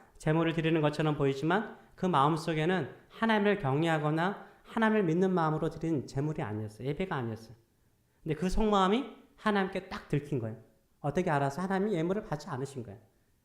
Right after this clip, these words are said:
그러니까 화가 난 거예요. 오늘 본문과 사 절은 이렇게 표현하고 있지 않습니까? "아벨의 제물은 받으셨지만 가인의 제물은 받지 아니하셨다."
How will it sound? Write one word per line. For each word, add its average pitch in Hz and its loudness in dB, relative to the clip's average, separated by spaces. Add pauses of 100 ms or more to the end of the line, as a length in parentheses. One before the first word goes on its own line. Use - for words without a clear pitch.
(240)
그러니까 165 0
화가 220 -2
난 131 0
거예요. 113 -2 (840)
오늘 196 8
본문과 208 8
사 226 4
절은 208 6
이렇게 202 2
표현하고 196 2
있지 156 -2
않습니까? 156 0 (280)
"아벨의 196 8
제물은 170 4
받으셨지만 160 0 (220)
가인의 202 8
제물은 180 4
받지 - -2
아니하셨다." 143 0